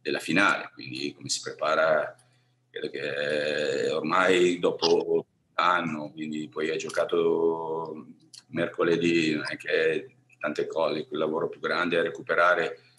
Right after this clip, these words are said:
e poi soprattutto anche noi dal, dal punto di vista anche nervoso, così che abbiamo, abbiamo speso veramente tanto questa gara, però fa parte del gioco e credo che siamo pronti per giocare, eh, sappiamo che sarà dura, l'abbiamo vista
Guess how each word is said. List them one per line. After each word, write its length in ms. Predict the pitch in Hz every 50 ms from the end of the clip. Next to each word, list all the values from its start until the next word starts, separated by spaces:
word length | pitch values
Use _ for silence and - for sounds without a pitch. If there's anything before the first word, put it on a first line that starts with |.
| - _ _
e 120 | - -
poi 140 | - - 78
soprattutto 500 | - - - 80 78 - - - - -
anche 220 | - - - -
noi 680 | 71 78 82 85 85 87 85 85 80 78 76 76 - - _ _ _ _ _
dal, 220 | _ - 76 73 73
dal 200 | - - 76 -
punto 240 | - 80 76 - 73
di 80 | 76
vista 240 | 78 78 76 - -
anche 200 | 80 76 - 78
nervoso, 600 | 73 76 73 - - 76 76 78 85 85 - 76
così 300 | 73 - - 73 73 80
che 80 | 78 78
abbiamo, 200 | 71 71 67 62
abbiamo 340 | - - - 71 71 71 65
speso 360 | - - - 76 78 76 -
veramente 460 | - 73 73 78 - 85 82 - -
tanto 360 | - - 73 82 82 78 -
questa 260 | 85 85 80 - 80 -
gara, 340 | 87 87 80 78 - - -
però 340 | - 57 52 - - - -
fa 120 | - -
parte 300 | - - 73 - - 71
del 100 | 71 71
gioco 500 | 69 78 78 90 110 - - 123 107 78
e 100 | 73 69
credo 220 | - 73 69 71
che 240 | - - 65 67 - - _ _ _ _ _ _ _ _ _ _ _ _
siamo 280 | _ - 85 85 82 76
pronti 260 | 85 85 80 76 -
per 120 | - 76
giocare, 1300 | 76 78 - - 90 - - 131 131 123 123 113 95 85 80 78 76 76 73 76 76 71 69 71 71
eh, 60 | - -
sappiamo 440 | - - - - 76 73 71 71
che 100 | - 73
sarà 240 | 71 - 76 76 78
dura, 240 | 71 78 90 - -
l'abbiamo 260 | - - 80 76 76
vista 880 | 76 78 85 95 - - - 113 110 107 95 87 80 76 76 - -